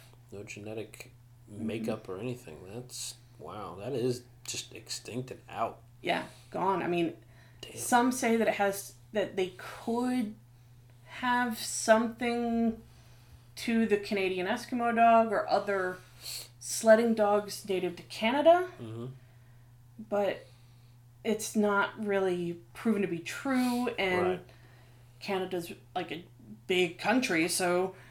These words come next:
Speaker 2: the part where this breed lived doesn't match up with a lot of these sledding
Speaker 1: Right,
Speaker 2: breeds
Speaker 1: yeah.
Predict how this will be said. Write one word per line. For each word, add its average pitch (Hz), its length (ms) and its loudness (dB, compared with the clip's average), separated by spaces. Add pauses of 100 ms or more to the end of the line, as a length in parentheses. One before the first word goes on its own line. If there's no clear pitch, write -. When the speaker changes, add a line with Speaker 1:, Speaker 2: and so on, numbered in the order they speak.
(600)
Speaker 2:
the 196 300 2 (500)
part 220 640 0
where 190 320 2
this 180 360 -2
breed 180 420 -2
lived 220 580 4
doesn't - 720 -4 (500)
match 180 300 -4
up 190 180 2
with 180 240 -4
a - 80 0
lot 175 220 4
of 175 160 -2
these 175 180 -2
sledding 247 380 4
Speaker 1:
Right, 208 180 6
Speaker 2:
breeds 170 360 6
Speaker 1:
yeah. - 40 -6